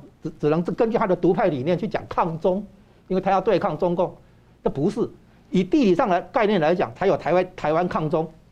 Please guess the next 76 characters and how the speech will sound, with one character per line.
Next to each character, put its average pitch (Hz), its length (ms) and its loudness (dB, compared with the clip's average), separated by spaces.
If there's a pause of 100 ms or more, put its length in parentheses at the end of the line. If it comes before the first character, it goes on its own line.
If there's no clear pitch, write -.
(120)
台 160 140 -2
湾 180 180 0 (140)
大 185 160 0
陆 165 160 2
这 120 100 -8
个 165 100 0
是 180 120 0
不 165 80 -2
是 160 200 -2 (120)
好 120 120 0
对 147 240 0
抗？ 156 240 -6 (600)
可 180 100 0
是 190 80 2
我 208 140 2
们 190 100 4
现 262 100 2
在 254 60 2
要 247 100 4
的 175 200 2
是 - 200 -2 (360)
价 269 200 0
值 170 140 0
观 185 160 -2
的 151 80 -2
概 160 200 -2
念， 131 180 -10 (320)
我 165 100 0
们 208 140 4
民 214 200 2
主， 143 220 -2
他 202 140 -2
专 196 240 0
制， 185 160 0
所 208 120 2
以 196 40 4
我 131 80 0
们 135 100 -2
才 156 120 -4
去， 180 120 0 (300)
才 156 180 -2
跟 170 160 -2
他 170 120 0
不， 175 160 -2
不 170 180 -2
能 151 120 -2
认 165 140 2
同， 117 200 -6
不 - 100 -2
能 135 100 -4
接 151 220 0
受。 156 180 -4 (520)
所 240 140 2
以 226 60 0
你 156 80 -2
要 240 160 4
回-， 208 220 2
回 196 260 0
过 226 140 4
来 208 100 2
主 147 200 -2
题， 151 320 -2
结-， 175 120 2 (220)
做 220 140 2
个 170 100 0
结 156 160 0
论， 175 160 0 (420)
就 233 120 0
是 214 100 0
台 202 200 -2
湾 233 100 2
要 240 100 2
走 151 140 0
的 165 100 4
路 190 160 4
线 180 240 0